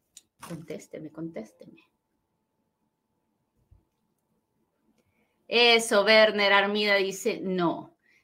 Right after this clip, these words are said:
no". Y eso es bien importante porque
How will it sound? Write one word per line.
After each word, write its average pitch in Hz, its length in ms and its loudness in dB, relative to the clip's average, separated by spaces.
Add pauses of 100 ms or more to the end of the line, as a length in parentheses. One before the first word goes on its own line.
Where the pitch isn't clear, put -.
no". 208 360 2
Y 214 140 -4
eso 320 140 -4
es - 180 -12
bien 277 580 2
importante 311 760 0
porque 226 500 -2